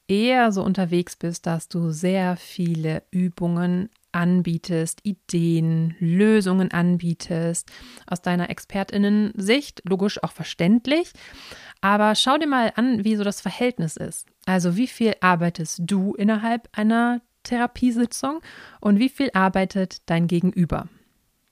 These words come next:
Und im lösungsorientierten Arbeiten würden wir jetzt sagen,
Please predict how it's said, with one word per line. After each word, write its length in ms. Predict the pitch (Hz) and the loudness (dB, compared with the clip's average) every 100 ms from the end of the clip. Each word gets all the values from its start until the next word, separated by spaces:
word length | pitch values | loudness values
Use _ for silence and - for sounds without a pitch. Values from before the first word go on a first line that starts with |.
| _ _ _ | _ _ _
Und 160 | - 220 | 2 6
im 120 | 226 | 6
lösungsorientierten 880 | 277 294 269 226 220 208 - 208 185 | 4 0 -2 0 2 2 0 -2 0
Arbeiten 500 | 196 214 208 202 190 | 2 2 0 0 2
würden 240 | 190 196 | 4 4
wir 160 | 226 320 | 4 4
jetzt 200 | 190 - | 2 0
sagen, 500 | 165 160 156 175 | -2 -2 -2 0